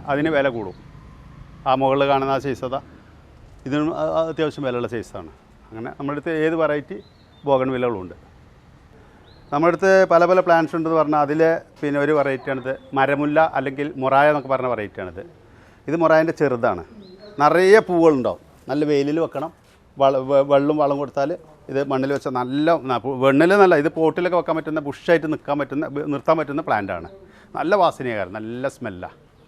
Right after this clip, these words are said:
ഇതിൻ്റെ ചെറുതാണിത്. ഇവിടെ വലിയത് ഇവിടെ വേറെ ഉണ്ട്, വലിയ സൈസ്, വലിയ സൈസ് നമ്മൾ എടുത്തിട്ടുണ്ട്. നല്ല ബുഷായിട്ട് തൈകൾ കണ്ടോ, ഇത്ര വലുതുണ്ട് കണ്ടോ. ഇതിൻ്റെ വലുതുണ്ട്, അത് തീർന്നു പോയതാ.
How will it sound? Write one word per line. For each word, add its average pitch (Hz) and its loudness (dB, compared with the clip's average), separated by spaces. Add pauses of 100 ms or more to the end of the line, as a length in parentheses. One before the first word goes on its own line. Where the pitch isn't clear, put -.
(400)
ഇതിൻ്റെ 143 6 (120)
ചെറുതാണിത്. 147 4 (320)
ഇവിടെ 160 0
വലിയത് 156 0
ഇവിടെ 143 0
വേറെ 117 -2
ഉണ്ട്, 92 -12 (260)
വലിയ 135 -4
സൈസ്, 110 -10 (1400)
വലിയ 147 0
സൈസ് 156 -2
നമ്മൾ 147 -4
എടുത്തിട്ടുണ്ട്. 110 -8 (360)
നല്ല 147 0
ബുഷായിട്ട് - -2
തൈകൾ 127 0
കണ്ടോ, 92 -10 (2250)
ഇത്ര - 0
വലുതുണ്ട് 104 -8
കണ്ടോ. 104 -10 (840)
ഇതിൻ്റെ 165 2
വലുതുണ്ട്, 160 4
അത് 151 2
തീർന്നു 139 0
പോയതാ. 98 -2